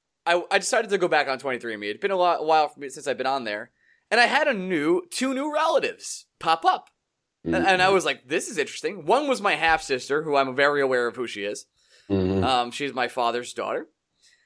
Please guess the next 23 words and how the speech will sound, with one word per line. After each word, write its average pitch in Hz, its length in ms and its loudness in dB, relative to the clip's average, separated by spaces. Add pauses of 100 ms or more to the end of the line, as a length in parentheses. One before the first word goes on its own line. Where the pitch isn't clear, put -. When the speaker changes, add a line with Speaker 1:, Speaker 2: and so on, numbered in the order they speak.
(120)
Speaker 1:
And 165 140 -2
then 165 480 2 (440)
one 185 460 4
was 214 180 6
my 294 140 6
grandfather, 269 960 0 (320)
which 381 160 2
Speaker 2:
Mm-mm. - 40 -6
Speaker 1:
happens 165 420 2
to 185 100 -8
be 151 340 -6 (140)
Doug's 135 300 -2
dad. 117 320 0 (800)
So, - 260 2
Speaker 2:
Mm-mm. - 460 0 (420)
Speaker 1:
Greg, 359 240 2
Speaker 2:
Mm-mm. 107 580 4 (260)
Speaker 1:
I 226 120 4
did - 300 4
Speaker 2:
Mm-mm. 226 420 2
Speaker 1:
a 226 80 6
little 233 280 4
Googling. 247 520 4